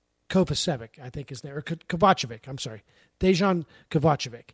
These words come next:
He used to be a longtime hockey writer for the Pittsburgh Post-Gazette,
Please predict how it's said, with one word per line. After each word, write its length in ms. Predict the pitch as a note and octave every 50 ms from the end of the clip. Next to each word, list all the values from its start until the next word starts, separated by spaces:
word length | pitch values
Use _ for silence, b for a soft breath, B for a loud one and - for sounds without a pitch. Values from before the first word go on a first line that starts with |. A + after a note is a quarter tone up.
| b b b b b b b b b b b
He 120 | - F#3+
used 220 | G#3 C4 C4+ - -
to 60 | C4+
be 140 | G#3+ B3 A3
a 80 | F#3+
longtime 640 | E3 E3+ G3 G#3+ A3 - - G3 G3+ F#3+ F3 E3 G3+ -
hockey 300 | - F3+ E3 C#3+ - D#3
writer 240 | C#3+ C#3 C3+ C3 C3+
for 120 | - -
the 60 | C#3+ C3
Pittsburgh 420 | - E3 D3+ - - D#3+ C#3+ A#2+
Post-Gazette, 680 | - D3 D3+ C#3 - - D3+ A#2+ A#2 B2+ A#2+ C3+ -